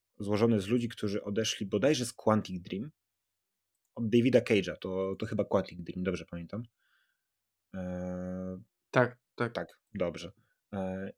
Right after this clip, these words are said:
Speaker 1: i w-, mając doświadczenie w tworzeniu takich typowych, e, typowych gier narracyjnych, e,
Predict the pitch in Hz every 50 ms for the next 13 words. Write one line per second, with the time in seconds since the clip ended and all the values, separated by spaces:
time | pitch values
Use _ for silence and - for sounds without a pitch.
0 | _ _ - 117 107 104 107 107 107 107 107 104 - - _ _ _ _ _ _
1 | _ _ _ _ _ _ _ _ _ _ _ - 117 117 - _ _ _ _ _
2 | _ _ _ _ _ _ _ _ _ _ _ _ - 123 147 151 131 113 113 127
3 | 117 - 123 117 - - - 135 120 104 90 87 87 101 - _ _ _ _ _
4 | - - - - - 113 110 107 113 107 104 101 98 - - 107 - - - 101
5 | - - - 113 - 113 107 104 101 101 92 90 92 - 101 104 98 98 92 -
6 | 101 - 104 101 104 101 98 107 101 101 101 101 98 101 98 98 95 - - 101
7 | 95 95 117 156 151 - _ _ _ _ _ _ _ _ _ _ _ _ _ _
8 | - 202 196 196 202 202 202 196 196 202 196 196 196 185